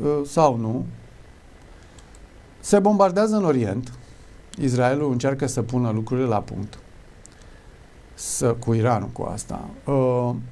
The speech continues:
China se bucură. Și știi ce face când se bucură China? Anunță organizarea unui summit șaptesprezece plus unu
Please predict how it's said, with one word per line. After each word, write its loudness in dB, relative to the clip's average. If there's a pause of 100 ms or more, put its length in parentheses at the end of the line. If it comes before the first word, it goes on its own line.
(920)
China 2
se 0
bucură. -4 (1700)
Și -4
știi -2
ce 4
face 0
când -2
se -2
bucură -2
China? -2 (420)
Anunță 0
organizarea 0
unui 0
summit -2
șaptesprezece -2
plus -2
unu -2